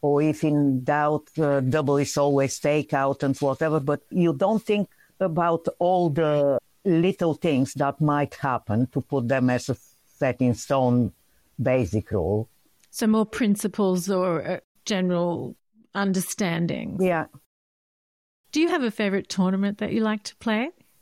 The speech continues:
Speaker 1: Yes, one of my favorite tournaments is the tournament in Iceland. It happens every year in January. I absolutely adore it because the field is very strong and almost all your opponents are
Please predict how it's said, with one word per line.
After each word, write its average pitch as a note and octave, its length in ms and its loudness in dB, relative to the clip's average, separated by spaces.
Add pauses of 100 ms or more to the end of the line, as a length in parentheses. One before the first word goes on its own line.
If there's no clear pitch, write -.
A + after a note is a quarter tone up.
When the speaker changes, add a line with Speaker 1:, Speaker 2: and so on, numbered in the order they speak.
(340)
Speaker 1:
Yes, G#3 480 0
one G3+ 240 2
of - 120 -4
my F3+ 180 0
favorite E3 520 0
tournaments C#3 540 0
is C#3+ 120 -2 (240)
the C#3 140 -6
tournament D3+ 560 0
in C3+ 160 2
Iceland. G#2 760 -2
It A#2 180 -8 (320)
happens C3+ 460 -2
every C3+ 260 0
year B2+ 560 2
in A#2+ 560 0
January. A2 800 0 (280)
I C3+ 120 -2
absolutely D3 580 -2
adore B2 420 2
it A2 160 0 (140)
because C#3 360 -2
the C#3+ 120 -4
field D3+ 380 -2
is C3 100 0
very B2+ 300 0
strong A#2+ 580 0 (600)
and C#3 440 0 (140)
almost D#3 420 -2
all D#3+ 200 2
your C#3+ 180 2
opponents C3 680 0
are B2+ 300 0